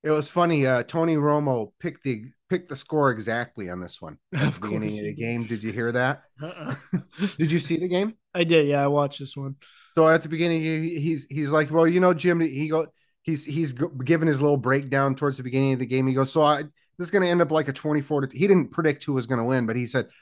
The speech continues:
Speaker 1: "This is gonna end up like a twenty-four to twenty type game," is what
Speaker 2: I
Speaker 1: I'm
Speaker 2: didn't
Speaker 1: seeing.
Speaker 2: hear him say the score, but I remember him saying that, uh, but it was while the game was going, and he's like, "Everybody thinks it's gonna be so high scoring." He's like, "This is the thing. These teams just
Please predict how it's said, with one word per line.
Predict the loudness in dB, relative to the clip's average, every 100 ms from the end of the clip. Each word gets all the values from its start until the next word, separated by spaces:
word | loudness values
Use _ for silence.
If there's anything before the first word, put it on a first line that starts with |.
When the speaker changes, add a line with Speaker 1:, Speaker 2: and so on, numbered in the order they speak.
| -6
Speaker 1:
"This | 0
is |
gonna | 2 4
end | 4 4
up | 4
like | 2 0
a | -2
twenty-four | -4 -4 -2 -2
to | -2
twenty | -4 -4 -4
type | -4 -8 -8
game," | -12 -12
is | -6
what | 0
Speaker 2:
I |
Speaker 1:
I'm | 6
Speaker 2:
didn't | 6 6
Speaker 1:
seeing. | 4
Speaker 2:
hear | 6 6
him | 4
say | 0 0
the | 0
score, | -2 0 2
but | 4
I | 4
remember | 2 2 -2 -2
him | -4
saying | -4 -4 -2 -2
that, | -2 -4 -10 -8
uh, | -2 -2
but | 0 2
it |
was | 4 2 2
while | 4 4
the | 2
game | 0 -2
was | -2 -4
going, | -2 -2 -2
and | -4
he's | -4 -2
like, | -2 -2
"Everybody | -4 -2 0 0
thinks | 0 -2 -2
it's | -2
gonna | 0
be | 0
so | -2 0 2
high | 4 2
scoring." | 0 -2 0 0
He's | -2 0
like, | -2 -2
"This | -4
is | -4 -4
the | -4
thing. | 0 0 -2 -2
These | -4 -4 -6
teams | -2 -2 -2
just | -4 -6